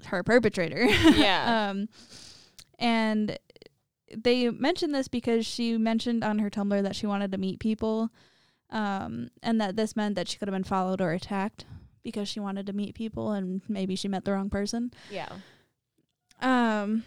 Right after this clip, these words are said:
Speaker 1: <laughs> the, the hotel manager, this is why she weirds me out and I don't like her, because she says the hotel gets a bad rep. No,
Speaker 2: Really?
Speaker 1: it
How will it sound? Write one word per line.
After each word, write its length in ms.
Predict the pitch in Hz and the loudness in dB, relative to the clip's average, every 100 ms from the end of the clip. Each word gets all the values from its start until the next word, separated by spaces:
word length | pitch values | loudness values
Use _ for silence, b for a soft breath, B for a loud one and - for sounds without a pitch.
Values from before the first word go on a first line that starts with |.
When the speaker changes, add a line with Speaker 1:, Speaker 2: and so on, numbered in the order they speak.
| b b b b | b b b b
Speaker 1:
<laughs> 360 | b b - | b b -12
the, 400 | - - - - | -2 4 6 6
the 120 | 262 254 | 4 -2
hotel 400 | 330 370 330 302 | -4 -4 -2 0
manager, 560 | 254 233 208 196 196 214 B B B B B - B B B B B _ - - | 0 0 -2 -2 -2 -2 B B B B B -20 B B B B B _ -4 2
this 200 | 311 403 | 4 2
is 120 | 392 - | -4 -2
why 340 | 294 269 247 | 0 2 2
she 200 | - - | 0 0
weirds 300 | 226 214 214 | 0 2 0
me 120 | 226 190 | 0 -2
out 220 | 185 185 | -2 -2
and 120 | 196 | -2
I 80 | 190 | -2
don't 220 | 180 175 | -2 -4
like 240 | 156 160 - | -4 -8 -6
her, 280 | 196 202 214 - | -4 -4 -6 -10
because 580 | 233 226 233 214 214 214 - | -10 -4 0 2 2 -2 -6
she 460 | - - 285 294 285 | -6 -2 0 0 -2
says 500 | - 247 202 196 202 | 0 2 2 2 0
the 80 | 220 | -4
hotel 520 | - 330 - 269 262 | -4 -4 -2 -2 -2
gets 220 | 247 233 | -2 -4
a 60 | 220 | -4
bad 280 | 196 196 190 | -4 -4 -4
rep. 340 | 190 160 - - - _ _ _ _ _ _ _ - | -4 -6 -4 -6 -8 _ _ _ _ _ _ _ 0
No, 160 | 262 294 185 | 6 6 6
Speaker 2:
Really? 160 | 180 208 | 4 2
Speaker 1:
it 180 | 269 | 2